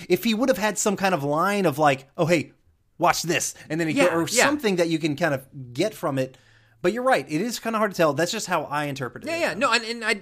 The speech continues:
Speaker 2: I don't, I'm not, I'm not at all saying that you're wrong, and I'm not
Speaker 1: Oh,
Speaker 2: at
Speaker 1: no,
Speaker 2: all
Speaker 1: I'm,
Speaker 2: saying
Speaker 1: I,
Speaker 2: that
Speaker 1: I'm
Speaker 2: I'm,
Speaker 1: right.
Speaker 2: I'm
Speaker 1: I know I'm right.
Speaker 2: <laughs> Exactly.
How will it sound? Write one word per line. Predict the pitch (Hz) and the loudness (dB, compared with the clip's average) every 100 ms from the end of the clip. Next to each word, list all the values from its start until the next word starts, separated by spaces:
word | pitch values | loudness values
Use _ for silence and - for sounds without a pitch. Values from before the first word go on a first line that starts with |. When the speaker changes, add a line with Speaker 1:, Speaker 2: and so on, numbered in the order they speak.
| - | -4
Speaker 2:
I | 220 | -2
don't, | 247 196 | -2 -2
I'm | 196 | -2
not, | 202 180 - | 0 -2 -6
I'm | 185 | -4
not | 220 262 262 | -2 -2 0
at | 220 | 0
all | 208 | -2
saying | 202 208 180 | -2 -6 -6
that | 170 | -6
you're | 151 | -6
wrong, | 156 233 247 240 | -4 0 0 0
and | 160 | -4
I'm | 170 | -2
not | 190 | 2
Speaker 1:
Oh, | 269 | 4
Speaker 2:
at | |
Speaker 1:
no, | 233 | 4
Speaker 2:
all | 175 | 4
Speaker 1:
I'm, | |
Speaker 2:
saying | 220 196 | 2 0
Speaker 1:
I, | 196 | 0
Speaker 2:
that | 185 | 0
Speaker 1:
I'm | |
Speaker 2:
I'm, | 214 | 4
Speaker 1:
right. | 135 165 | 4 4
Speaker 2:
I'm | 160 | 0
Speaker 1:
I | |
know | 160 | -4
I'm | 120 | -4
right. | 117 - | -6 0
Speaker 2:
<laughs> | 208 220 - 180 - | 0 2 0 0 0
Exactly. | 131 143 - 131 135 135 120 | -4 -8 -2 0 0 -2 -4